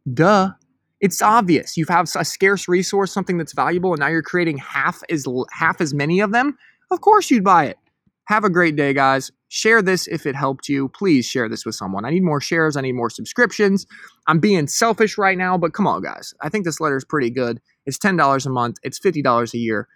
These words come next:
If you're not subscribed, please subscribe so I'll keep writing it. Otherwise, I'm just gonna refund everyone and go back to living my life. I don't need the money. I don't need it at all, but I need a little bit of something, something to make this worth my time in order to keep writing it because, um, yeah, I, there's other things I could be doing. And so I really enjoy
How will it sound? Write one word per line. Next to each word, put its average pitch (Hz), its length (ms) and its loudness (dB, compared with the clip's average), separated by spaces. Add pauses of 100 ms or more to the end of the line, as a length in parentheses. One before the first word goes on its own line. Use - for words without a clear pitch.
(140)
If 170 100 -6
you're 233 80 0
not 233 160 2
subscribed, 117 480 0
please 240 180 2
subscribe 110 420 -2
so 127 100 -4
I'll 113 100 -4
keep - 200 -4
writing 120 280 -2
it. 123 140 -8
Otherwise, 233 480 4
I'm 175 140 2
just 202 140 -2
gonna 190 160 2
refund 170 380 2
everyone 143 400 0
and 127 180 -6
go 127 160 0
back 120 220 -4
to 131 100 -6
living 120 200 -4
my 113 100 -4
life. 107 220 -4
I 135 60 -4
don't 151 200 -2
need 147 140 -4
the 131 80 -4
money. 160 360 2 (220)
I 135 80 0
don't 165 200 2
need 156 120 2
it 147 60 4
at 143 100 4
all, 160 160 6
but 156 100 2
I 147 60 2
need 170 160 4
a 160 60 6
little 190 340 6
bit 180 140 4
of 156 80 2
something, 170 380 2
something 175 460 0
to 160 100 0
make 156 160 0
this 147 180 -2
worth 156 240 0
my 131 140 0
time 143 400 -2 (260)
in 143 100 -2
order 143 180 2
to 135 120 -6
keep 143 300 -2
writing 131 320 2
it 123 160 -2
because, 127 480 -2 (400)
um, 120 360 -4
yeah, 139 180 0 (180)
I, 139 80 -2
there's 135 160 -2
other 143 160 0
things 123 220 -6
I 107 80 -6
could 113 180 -8
be 107 120 -8
doing. 98 260 -10
And 127 80 -14
so 160 140 2
I 143 140 4
really 180 340 6
enjoy 165 480 4